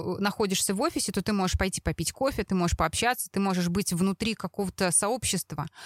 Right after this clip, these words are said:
а здесь ты предоставлена сама себе, и как бы, и вот это,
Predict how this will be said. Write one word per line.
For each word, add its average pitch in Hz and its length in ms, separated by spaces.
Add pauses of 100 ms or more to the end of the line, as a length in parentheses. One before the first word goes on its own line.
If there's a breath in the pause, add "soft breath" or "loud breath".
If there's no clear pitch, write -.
(120)
а 175 100
здесь 170 260
ты 208 160
предоставлена 175 680
сама 185 340
себе, 196 440 (400 loud breath)
и 202 120
как 185 220
бы, 190 200
и 196 280
вот 196 180
это, 185 540